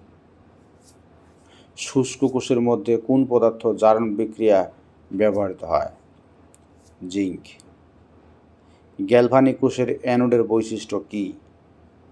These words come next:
ঋণাত্মক চার্জ। লেড অ্যাসিড ব্যাটারির ইলেকট্রোলাইটে কী থাকে? সালফিউরিক অ্যাসিড এবং পানি। লবণ সেতু সাধারণত কোন ধরনের দ্রবণ ব্যবহার করে তৈরি হয়?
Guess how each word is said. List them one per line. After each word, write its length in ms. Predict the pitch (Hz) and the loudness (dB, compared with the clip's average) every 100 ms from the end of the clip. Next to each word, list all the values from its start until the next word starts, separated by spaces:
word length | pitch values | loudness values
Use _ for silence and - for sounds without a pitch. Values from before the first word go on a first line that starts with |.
| _ _ _ _ - | _ _ _ _ -10
ঋণাত্মক 580 | 104 113 117 - 107 - | 0 2 2 0 -4 -2
চার্জ। 540 | - 87 - - - - _ _ _ _ _ _ _ _ _ _ _ _ _ _ _ _ 101 | -2 -2 -4 -16 -20 -20 _ _ _ _ _ _ _ _ _ _ _ _ _ _ _ _ -4
লেড 320 | 113 127 127 | 4 6 6
অ্যাসিড 420 | 127 - 131 113 | 2 0 -4 0
ব্যাটারির 520 | 120 117 113 113 110 - | 0 2 2 0 -4 -6
ইলেকট্রোলাইটে 840 | 123 123 127 - - 120 113 110 107 | 0 2 2 -2 0 2 2 0 -6
কী 240 | - 127 | -6 -8
থাকে? 380 | 123 104 - - - _ _ _ _ _ _ _ _ _ _ - | -4 -4 -6 -14 -18 _ _ _ _ _ _ _ _ _ _ -20
সালফিউরিক 540 | - 117 104 110 110 | 0 2 2 -4 -2
অ্যাসিড 340 | 110 107 - 98 | -2 -2 -4 -4
এবং 200 | 90 87 | -6 -2
পানি। 280 | 85 85 85 - _ _ _ _ _ _ - _ _ _ _ - _ _ - | -2 -2 -6 -18 _ _ _ _ _ _ -20 _ _ _ _ -20 _ _ -2
লবণ 400 | 98 113 113 127 | 4 4 6 2
সেতু 360 | - 131 120 117 | 0 -2 0 -2
সাধারণত 520 | - 110 110 117 120 | 0 0 0 0 -2
কোন 360 | - 131 135 | -2 0 2
ধরনের 360 | 120 120 117 104 | 2 0 0 -2
দ্রবণ 380 | 98 107 107 98 | -2 0 0 0
ব্যবহার 420 | 104 98 101 95 | -2 2 0 0
করে 340 | - 98 95 | -2 -2 -2
তৈরি 360 | 92 107 107 95 | -2 0 0 0
হয়? 220 | 85 76 | -2 -4